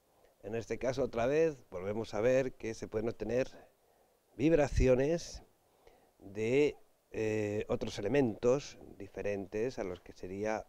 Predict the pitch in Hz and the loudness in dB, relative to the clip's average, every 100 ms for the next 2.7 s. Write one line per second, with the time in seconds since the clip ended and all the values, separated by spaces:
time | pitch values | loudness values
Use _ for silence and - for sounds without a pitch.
0 | - 127 131 - 87 - _ _ _ _ | -4 0 0 0 -4 -6 _ _ _ _
1 | - - - _ _ 127 120 - 127 113 | -20 -20 -20 _ _ -4 -4 -2 -2 -2
2 | 127 127 110 107 87 - 110 | -2 -2 0 0 -2 -8 -14